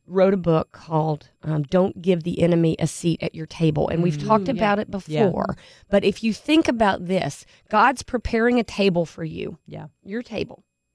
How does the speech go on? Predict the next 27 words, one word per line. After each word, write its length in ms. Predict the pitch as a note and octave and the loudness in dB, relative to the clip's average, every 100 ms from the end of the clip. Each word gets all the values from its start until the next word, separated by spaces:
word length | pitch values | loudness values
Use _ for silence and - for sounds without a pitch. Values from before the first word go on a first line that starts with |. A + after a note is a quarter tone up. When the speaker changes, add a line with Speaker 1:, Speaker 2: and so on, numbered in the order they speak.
| _ _ _ | _ _ _
Speaker 1:
In 160 | - F#3+ | 0 2
the 60 | G#3+ | 4
midst 320 | B3 - D#4+ | 2 -2 -10
of 80 | C4 | -8
your 140 | B3+ | -6
enemies. 340 | B3+ G3+ - | -4 -4 -6
So 100 | - | -8
your 180 | G#3 G3+ | -2 2
Speaker 2:
Mm-hmm. 120 | B3+ D#4 | 2 2
Speaker 1:
enemy 220 | D4 C4+ | 0 -2
is 160 | A3 | -4
around. 480 | G#3+ G3 A#3+ - - _ | -2 0 0 -4 -12 _
Speaker 2:
Right. 280 | G3+ D3+ G3 G3+ _ | -14 -12 -12 -14 _
Speaker 1:
But 140 | F#3+ F3+ | -6 -6
the 60 | |
table 380 | - C4+ D#4 G3+ | -8 -2 -2 -2
is 100 | F3+ | -8
for 140 | - F#3 | -10 -10
you. 320 | G#3 A3 - | -6 -6 -2
And 140 | F3+ | -2
Jesus 420 | E3 C4 B3+ G3+ G#3 | 0 -2 -2 -4 -10
is 140 | F#3+ | -6
at 100 | - | -6
the 80 | F3 | -6
table 300 | F#3+ E3+ D#3+ | -6 -2 0
with 280 | F3+ - | 0 -4
you. 120 | - | -8